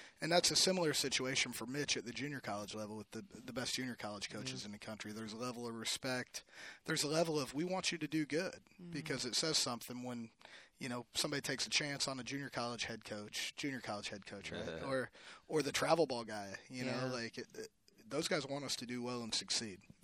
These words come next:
Speaker 1: Um, so, you know, we, we've got our people that we trust around the country, and, and we trust their evaluations of guys. And, you know, I, I think they trust us in handling the kids the right way, which is a rarity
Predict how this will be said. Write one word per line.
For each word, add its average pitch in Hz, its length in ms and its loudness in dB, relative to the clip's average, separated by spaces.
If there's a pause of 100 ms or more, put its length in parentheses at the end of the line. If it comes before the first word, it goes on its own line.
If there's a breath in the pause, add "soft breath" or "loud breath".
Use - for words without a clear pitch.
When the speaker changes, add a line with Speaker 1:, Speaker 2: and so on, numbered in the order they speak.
Speaker 1:
Um, 107 420 -4
so, 120 380 0 (480 loud breath)
you 196 120 6
know, 156 140 6
we, 170 160 2 (120)
we've 165 180 0
got 170 140 8
our 160 80 4
people 156 260 0
that 165 120 2
we 151 100 2
trust 151 340 4
around 143 160 2
the 139 60 -4
country, 143 460 0
and, 135 220 -4
and 131 120 -6
we 127 80 -4
trust - 280 2
their 135 100 2
evaluations 131 680 2
of 127 140 -8
guys. 131 420 2
And, 113 200 -4 (460 loud breath)
you - 100 2
know, 135 200 0 (160)
I, 147 80 -2 (160)
I 135 120 0
think 156 160 0 (180)
they 156 140 8
trust - 400 4
us 139 240 4
in 117 80 -4
handling 120 540 -2 (140)
the 123 80 -4
kids 113 400 0
the 110 60 -4
right 107 260 -4
way, 98 300 -8
which - 400 -4
is 113 260 -6
a 107 80 -4
rarity 117 600 0